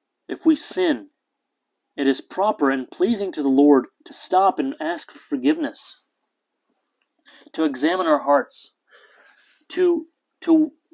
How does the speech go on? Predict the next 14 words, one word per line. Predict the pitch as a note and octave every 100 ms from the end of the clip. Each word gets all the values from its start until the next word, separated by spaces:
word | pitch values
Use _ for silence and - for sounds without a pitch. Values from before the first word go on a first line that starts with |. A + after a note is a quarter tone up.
| _ _ -
put | G3+ A3
into | F#3+ D#3
words | C3+ B2+ F3+ F#3 B2 -
what | B2+ C#3+
our | C3
sin | - F3 D3+
is, | F3 C3+ G#2 - - _ _ _ _ _ _ _ _ _ _ _ _ _ -
to | E3+
go | D3 F3 G3+
to | -
the | D3+
Word | C#3+ D#3 E3+
of | C#3 B2
God | C#3+ D#3 C#3 A#2